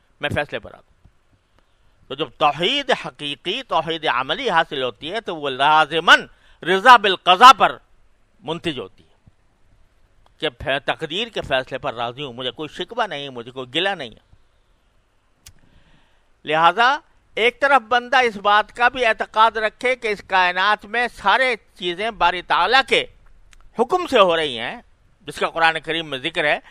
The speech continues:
कि "वला हब्बतिन फी ज़ुलुमातिल अर-, अर्दि वला याबिसिन इल्ला फी किताबिम मुबीन।"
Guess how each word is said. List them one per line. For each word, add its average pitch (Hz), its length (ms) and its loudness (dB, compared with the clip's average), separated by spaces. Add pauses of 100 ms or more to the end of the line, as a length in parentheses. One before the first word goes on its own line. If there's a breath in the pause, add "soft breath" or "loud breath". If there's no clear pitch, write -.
(580 soft breath)
कि 147 320 0 (800)
"वला 156 180 4
हब्बतिन 202 520 -2
फी 196 100 -8
ज़ुलुमातिल 170 540 -4
अर-, 135 360 -10
अर्दि 147 300 -8
वला 131 240 -4
याबिसिन 120 440 -8
इल्ला 156 160 -4
फी 120 160 -12
किताबिम 113 380 -8
मुबीन।" 180 380 -10